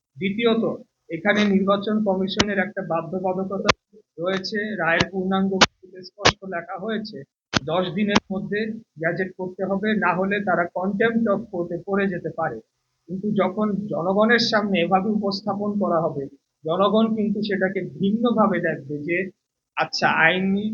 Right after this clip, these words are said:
আইন মন্ত্রণালয়কে হয়তো তোয়াক্কা না করে কোনো ধরনের প্রভাব খাটিয়ে নির্বাচন কমিশন থেকে গেজেট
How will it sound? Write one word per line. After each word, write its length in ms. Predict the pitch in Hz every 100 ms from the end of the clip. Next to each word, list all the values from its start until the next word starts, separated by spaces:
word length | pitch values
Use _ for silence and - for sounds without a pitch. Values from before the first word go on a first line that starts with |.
| 214 - _
আইন 220 | 156 175 196
মন্ত্রণালয়কে 680 | 190 190 196 185 185 190 190
হয়তো 260 | 180 190 185
তোয়াক্কা 480 | 180 185 185 185
না 160 | 185 185
করে 240 | 185 185 180
কোনো 240 | 175 185
ধরনের 340 | 180 185 190 180
প্রভাব 300 | 175 175 185 -
খাটিয়ে 320 | 180 180 190 175
নির্বাচন 440 | 170 160 165 190
কমিশন 420 | 170 175 170 170 175
থেকে 160 | 170
গেজেট 320 | 160 156 160